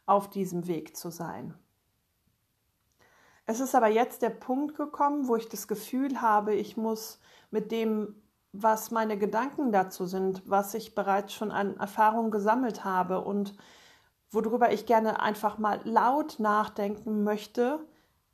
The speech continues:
ähm, mit anderen vielleicht mich auch dazu austauschen möchte. Oder das ist so ein bisschen mein Wunsch, einfach meine Gedanken, die ich zu Ende denke,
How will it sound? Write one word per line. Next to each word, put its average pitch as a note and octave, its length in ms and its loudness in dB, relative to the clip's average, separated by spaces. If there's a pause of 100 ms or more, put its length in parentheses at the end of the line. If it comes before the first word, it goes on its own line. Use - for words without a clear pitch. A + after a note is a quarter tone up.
ähm, G#3+ 640 -6
mit A3 280 0
anderen B3 460 2
vielleicht A3 560 0
mich A3 180 -4
auch G3+ 100 -2
dazu G3+ 340 -2
austauschen G#3 880 2
möchte. G3 460 -6 (280)
Oder B3 600 4 (640)
das A3 320 0
ist - 280 -8
so A#3 160 -6
ein A3+ 120 -4
bisschen A3+ 500 -4
mein G#3+ 360 -2
Wunsch, B3+ 560 -2
einfach G#3 420 -8 (100)
meine A#3+ 520 0
Gedanken, A#3 520 0
die A3 80 -6
ich G#3+ 160 -10
zu - 120 -10
Ende B3 300 -2
denke, A#3+ 500 -2